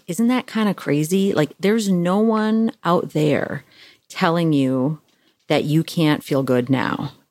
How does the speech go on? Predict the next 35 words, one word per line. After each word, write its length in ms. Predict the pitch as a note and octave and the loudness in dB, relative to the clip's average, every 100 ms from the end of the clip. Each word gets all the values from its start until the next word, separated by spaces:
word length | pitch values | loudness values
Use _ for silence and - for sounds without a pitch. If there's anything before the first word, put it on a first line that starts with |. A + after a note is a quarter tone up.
| _ | _
There 160 | A3+ C#4+ | -4 0
might 280 | C#4 C4 - | 0 0 -2
be. 140 | C#3+ | -2
Maybe 220 | C#3 D#3+ | 0 0
it's, 160 | D#3+ - | 0 -2
like, 100 | D3+ | -2
a 60 | C#3+ | -2
parent 540 | - C#3+ D3 D3 - _ - | -2 0 2 0 -2 _ -8
or 560 | C#3+ C3+ C3 C3+ C3+ - _ | -2 0 2 0 -2 -8 _
a 80 | C#3 | -8
boss 480 | C3 B2+ A#2+ C3 - | -2 0 0 -2 -2
or 80 | - | -2
whatever. 580 | C3 C#3+ C#3 - C#3+ - _ - - _ - | 2 2 0 0 -2 -4 _ -20 -20 _ -2
But, 60 | |
like, 120 | G3+ - | -2 0
who 180 | C4+ | 0
are 120 | B3 F3+ | 0 0
they, 480 | A3+ D3 - - - | 0 0 -2 -8 -8
right? 460 | D3+ C#3 E3+ A3 - _ _ _ _ _ | -2 2 2 0 -2 _ _ _ _ _
They 120 | G3 | -2
aren't 200 | A#3 A#3+ - | 0 0 -2
in 240 | F#3+ G3 | 0 2
your 140 | F3 D3 | 2 0
head. 560 | - F3 F3+ C#3 - | -4 0 2 2 0
They're 160 | - F3+ | -2 0
not 260 | G#3+ - | 0 -2
telling 480 | - - F#3+ G3 E3+ | -10 -2 0 2 2
you 640 | C#3+ C3 C3 C3 C3 D3+ - _ _ _ _ _ _ _ _ _ | 2 2 2 2 2 0 -6 _ _ _ _ _ _ _ _ _
how 220 | - E3 | -2 2
you 120 | D#3+ E3+ | 2 2
should 220 | - E3 | -2 -6
feel, 680 | - D3 D3+ D3 C#3+ D3+ D#3+ _ _ _ _ _ - | -4 0 2 2 2 0 -4 _ _ _ _ _ -8
who 200 | G#3 G#3 | -2 0
you 260 | G3+ F3+ | 0 2
are, 560 | C#3 C#3 C#3 C#3 C#3 | 2 2 2 2 0